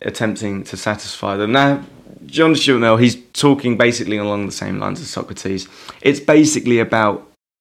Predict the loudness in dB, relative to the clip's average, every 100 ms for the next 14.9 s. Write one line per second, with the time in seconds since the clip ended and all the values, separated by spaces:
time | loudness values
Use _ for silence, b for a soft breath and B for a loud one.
0 | _ 2 4 4 2 0 -2 0 2 2
1 | 2 0 -4 -2 0 0 -4 -14 b b
2 | _ 0 2 2 0 2 0 0 -4 -2
3 | 0 2 4 4 0 -2 -4 -4 -2 -2
4 | 0 -2 -2 -2 -4 -4 -4 -8 -4 -4
5 | -4 -6 -8 -6 -4 -4 0 2 2 2
6 | 0 0 0 -2 -2 0 -2 0 -4 -4
7 | -8 -6 -2 0 0 -2 -4 -2 -2 -4
8 | B B B 2 4 2 -14 _ _ _
9 | _ 0 0 -2 0 -2 0 0 -2 -12
10 | -12 -2 2 2 2 2 0 0 0 0
11 | -2 -4 0 2 2 4 2 0 0 0
12 | 0 -4 -12 -14 B B -6 -2 0 2
13 | 2 2 0 0 0 0 0 -2 -2 -4
14 | -4 -2 -2 -2 -2 -2 0 0